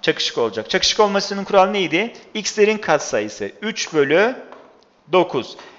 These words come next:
eşittir. Y'lerin katsayısı iki bölü B. O da eşittir. Sabitlerin oranı beş bölü on beş. Gerçekten de bir bölü üç oranı vardı. Bakın üç bölü dokuz, beş bölü on beş.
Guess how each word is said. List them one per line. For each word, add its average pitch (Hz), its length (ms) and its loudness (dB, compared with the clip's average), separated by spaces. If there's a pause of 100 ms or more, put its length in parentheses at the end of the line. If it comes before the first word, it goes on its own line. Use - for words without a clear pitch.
eşittir. 165 460 0
Y'lerin 175 500 6
katsayısı 113 760 0
iki 165 300 -8
bölü 165 420 4 (380)
B. 165 360 10 (340)
O 202 160 8
da 208 60 6
eşittir. 170 540 2
Sabitlerin 160 760 4
oranı 139 540 2 (320)
beş 175 340 2
bölü 139 360 2 (320)
on 135 240 4
beş. 92 320 -4 (300)
Gerçekten 143 680 4
de 175 180 4
bir 175 180 0
bölü 185 160 2
üç 190 120 -6
oranı 135 240 2
vardı. 104 280 2
Bakın 120 280 -2
üç - 240 -8
bölü 113 180 -4
dokuz, 135 400 -6
beş 143 240 2
bölü 117 140 -4
on 110 240 -4
beş. 202 320 2